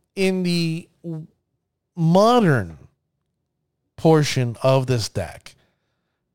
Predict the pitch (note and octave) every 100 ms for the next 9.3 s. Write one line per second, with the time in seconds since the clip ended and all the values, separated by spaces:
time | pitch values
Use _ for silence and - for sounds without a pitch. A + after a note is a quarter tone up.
0 | _ _ A#3+ D#4+ - B3+ G#3+ F#3 E3+ D3
1 | - G3 C#4+ F#3 B2 F2+ - - _ _
2 | _ A3 F#3+ C3+ E3 F3+ - G3+ G#3+ -
3 | D3+ - A3+ A3 - G3 C#4 - - -
4 | _ _ _ _ _ _ _ _ _ -
5 | C#3+ A#2 C3+ D#3+ C3+ A#2 A2+ A2+ F#2+ -
6 | - _ - C#3+ C#3 D3 - D3+ D3 -
7 | C#3 C3 C3 - C#3+ C#3 C3+ C3+ C3 B2+
8 | - - - D3 C#3+ D3 C3+ C3 B2 A#2
9 | A#2+ A2 G#2+